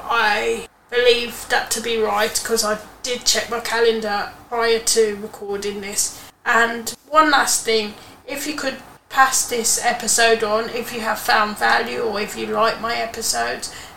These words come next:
that would mean a lot to me, and it will help me grow my community. And together we are one team working together. So whichever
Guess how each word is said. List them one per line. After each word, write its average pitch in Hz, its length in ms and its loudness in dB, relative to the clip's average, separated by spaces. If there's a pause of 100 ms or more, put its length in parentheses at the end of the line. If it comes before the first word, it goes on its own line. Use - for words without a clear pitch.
that 214 180 2
would 233 180 0
mean 226 180 -2
a 220 100 -2
lot - 280 -2
to 269 160 -4
me, 277 360 -6 (220)
and 214 580 -2 (420)
it 247 140 6
will 247 80 4
help 247 320 6
me 233 120 -2
grow 220 300 2
my 208 160 -2
community. 226 920 -6 (520)
And 220 180 -4
together 226 560 -6
we 233 140 -6
are 214 120 -4
one 233 280 -6
team 226 320 -6
working 226 340 -8
together. - 520 -8 (460)
So 226 280 -2
whichever 254 680 0